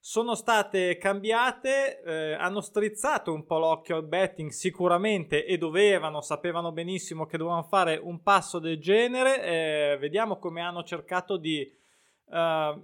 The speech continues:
mantenere quello che è la, la, l'aspetto del Totocalcio storico con le nuove forme di scommesse e di betting, eh, sul calcio che ovviamente spopolano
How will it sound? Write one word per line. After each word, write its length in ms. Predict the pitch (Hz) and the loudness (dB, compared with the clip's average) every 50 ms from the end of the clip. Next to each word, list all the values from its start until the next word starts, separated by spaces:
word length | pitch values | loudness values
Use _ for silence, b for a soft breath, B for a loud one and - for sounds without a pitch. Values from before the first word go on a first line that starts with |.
| - - | -16 -10
mantenere 880 | 180 190 214 220 220 220 - 220 226 226 247 240 226 208 185 175 180 175 | -4 -2 0 0 -2 0 0 0 0 0 2 2 4 4 4 4 2 2
quello 320 | - 208 220 214 214 208 | 4 4 4 4 4 2
che 480 | 208 208 208 214 208 202 196 196 190 185 | 2 4 6 8 8 8 8 8 6 6
è 20 | |
la, 440 | 180 180 180 175 170 165 160 156 156 | 4 4 4 6 6 6 4 4 4
la, 240 | 156 156 151 147 147 | 2 2 2 2 2
l'aspetto 680 | 147 156 160 - - _ - 220 220 208 214 - 196 | 0 -2 -4 -4 -6 _ 0 0 0 0 0 -2 0
del 180 | 185 190 185 | 0 0 -2
Totocalcio 680 | 190 - 202 196 208 202 202 - 202 202 202 202 - 220 | 0 -2 -2 0 0 -2 -2 0 -2 -2 -2 -2 -2 -4
storico 760 | 208 214 - - 220 233 247 262 277 285 277 - 294 302 294 | -4 -4 -4 -2 0 2 2 2 0 -2 -4 -2 -2 -2 -2
con 320 | 294 - 185 180 202 220 247 | 0 2 2 4 4 2 2
le 380 | 254 247 214 151 151 151 170 | 0 -2 -2 -2 -4 -4 -4
nuove 260 | 170 180 180 190 190 | -4 -2 -2 -2 -2
forme 540 | 175 - - 208 208 180 160 151 156 151 151 | -2 0 2 4 4 2 2 -2 -6 -6 -6
di 100 | 143 151 | -6 -10
scommesse 840 | 151 - - 175 165 170 180 185 190 185 165 - - - 151 143 139 | -12 -10 -8 -10 -8 -6 -4 -4 -2 -2 -4 -6 -6 -6 -4 -4 -4
e 120 | 147 151 | -4 -6
di 100 | 156 170 | -8 -8
betting, 600 | 156 160 180 190 190 190 190 - 185 175 165 160 | -2 0 0 0 0 0 -4 -8 -8 -8 -6 -2
eh, 520 | 156 156 151 147 - 135 139 139 135 135 135 | 0 0 0 0 -2 -6 -6 -4 -4 -4 -6
sul 340 | 131 - - 196 202 - - | -6 -6 -4 -4 -4 -4 -4
calcio 680 | - 220 196 156 143 147 147 147 - - 180 190 196 | 0 2 4 4 4 2 0 -2 0 2 2 2 2
che 280 | 190 - 147 147 165 170 | 2 0 0 0 0 0
ovviamente 580 | - 151 143 165 151 139 131 131 - 151 143 | -2 -4 -4 -6 -8 -8 -10 -10 -8 -10 -10
spopolano 960 | 135 - - _ - 175 160 160 156 156 156 156 156 156 156 160 160 160 - B | -10 -12 -16 _ -6 -4 -2 -2 -4 -4 -4 -4 -2 -2 -2 -4 -6 -8 -10 B